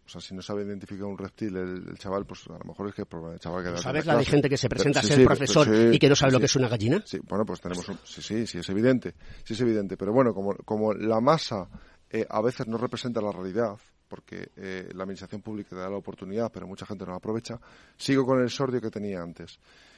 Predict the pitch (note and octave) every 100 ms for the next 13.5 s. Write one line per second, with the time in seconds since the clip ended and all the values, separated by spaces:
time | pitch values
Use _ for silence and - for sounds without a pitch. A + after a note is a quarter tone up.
0 | _ _ - - _ _ - A#2+ A#2+ A#2+
1 | A#2+ A#2 A2+ A2+ A2 B2 G#2+ B2 D#3+ F#3
2 | - - G3+ G3 F3 D#3+ D#3 D3+ D3 C#3+
3 | E3 C3+ G#2+ F#2+ F2 F2 G#2 G2+ - G2+
4 | F#2+ A#2+ A2+ A2 G#2+ B2+ B2+ B2+ - -
5 | G2+ - B2+ A2 G2+ G#2+ G#2+ A2 G#2 G2+
6 | G#2 G#2+ A#2 A#2+ B2+ A#2 A2 G#2+ A#2+ A#2+
7 | A2 A2 A2+ B2 C#3 D3 _ _ _ -
8 | B2 - - - - _ _ _ - -
9 | - _ - D3+ F3 F3+ F3 F3 F#3+ F#3
10 | G3 - - C#3 C3+ D3+ F3+ G3+ - -
11 | - _ - C#3 D#3 D#3 C#3+ E3+ - -
12 | - A#2+ A2+ A2 A2 C#3 D3 B2+ D3 C#3
13 | A#2+ A#2 A2 D3 F3+